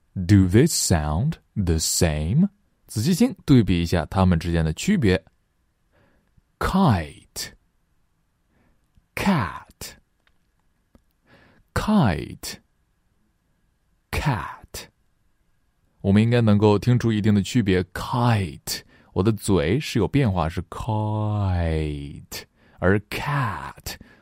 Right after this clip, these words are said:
不管我拖多长，这音它就是一个音，它没有变化。Cat，而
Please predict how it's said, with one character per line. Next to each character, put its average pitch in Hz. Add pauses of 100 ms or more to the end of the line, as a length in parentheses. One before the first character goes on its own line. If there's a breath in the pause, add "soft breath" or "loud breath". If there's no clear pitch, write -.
不 117
管 107
我 90
拖 180
多 233
长， 98
这 110
音 139 (380 soft breath)
它 82
就 87
是 -
一 98
个 110
音， 123
它 90
没 82
有 82
变 85
化。 80 (160)
Cat， 85 (420)
而 82